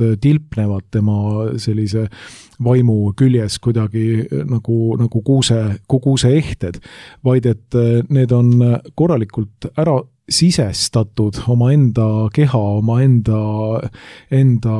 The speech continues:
terviku osaks ja need, äh, moodustavad, äh, luid ja liigeseid ja,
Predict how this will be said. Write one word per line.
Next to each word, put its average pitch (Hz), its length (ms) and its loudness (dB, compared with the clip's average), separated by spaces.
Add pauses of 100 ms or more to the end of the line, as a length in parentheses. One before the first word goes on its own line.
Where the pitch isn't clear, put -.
(160)
terviku 147 540 0
osaks - 580 -4
ja 120 220 2 (180)
need, 123 380 0
äh, 123 240 2
moodustavad, 123 1000 0
äh, 123 240 2
luid 127 480 0
ja 120 160 0
liigeseid 110 800 0
ja, 117 200 2